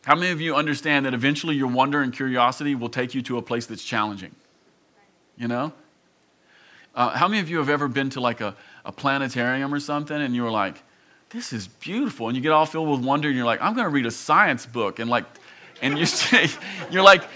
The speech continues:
you're like, "God, this is hard," right? It's like, can, I just wanna see the movie, <laughs> you know?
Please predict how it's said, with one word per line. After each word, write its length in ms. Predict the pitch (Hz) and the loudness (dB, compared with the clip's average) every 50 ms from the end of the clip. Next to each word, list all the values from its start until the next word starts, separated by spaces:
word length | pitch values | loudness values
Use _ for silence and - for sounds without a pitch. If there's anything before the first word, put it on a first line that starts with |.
| - - - - | -20 -20 -16 -6
you're 140 | - 180 202 | -2 4 6
like, 580 | 190 156 143 135 113 - - - - - - - | 6 6 6 2 -4 -12 -14 -16 -16 -16 -6 2
"God, 400 | 226 254 262 269 294 233 196 165 | 6 10 12 12 12 12 10 6
this 200 | 156 240 - - | 0 -8 -8 -6
is 140 | 214 208 - | -8 -8 -6
hard," 600 | - 165 180 202 220 247 240 196 151 123 120 107 - - - _ - - - _ - - - - | -4 0 4 4 6 6 6 4 2 0 -4 -8 -12 -18 -20 _ -20 -20 -20 _ -20 -20 -10 0
right? 400 | 131 147 165 196 233 247 226 - - - - - - - - - _ _ _ _ _ _ _ _ _ _ _ _ _ _ _ _ _ _ _ _ _ _ _ _ _ _ _ _ - | 2 4 4 4 2 0 -4 -10 -16 -20 -20 -20 -20 -20 -20 -20 _ _ _ _ _ _ _ _ _ _ _ _ _ _ _ _ _ _ _ _ _ _ _ _ _ _ _ _ -10
It's 20 | |
like, 120 | 165 151 127 | -10 -10 -8
can, 260 | - 196 220 208 - _ - 147 | -8 -10 -10 -12 -14 _ -2 0
I 80 | 175 226 | 0 0
just 180 | 262 269 233 | 0 -2 -4
wanna 140 | 254 254 226 | -4 -4 -6
see 220 | 208 - 233 220 214 | -6 -6 -6 -6 -6
the 100 | 196 175 | -6 -6
movie, 480 | 160 165 185 214 180 135 127 - - _ 165 147 | -6 -6 -6 -8 -8 -8 -12 -14 -10 _ -6 -6
<laughs> 220 | - - 208 143 | -4 -2 -2 -2
you 120 | 147 156 | -2 0
know? 200 | 160 160 175 180 | 0 0 -2 -2